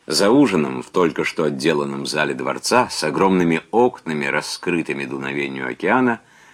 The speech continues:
мадам Ламоль поднимала бокал за чудо,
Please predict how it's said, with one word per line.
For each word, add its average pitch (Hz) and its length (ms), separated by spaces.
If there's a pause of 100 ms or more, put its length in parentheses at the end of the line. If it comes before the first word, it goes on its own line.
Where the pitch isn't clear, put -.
(360)
мадам 113 340
Ламоль 120 360
поднимала 92 560
бокал 78 500 (420)
за 85 220
чудо, 160 460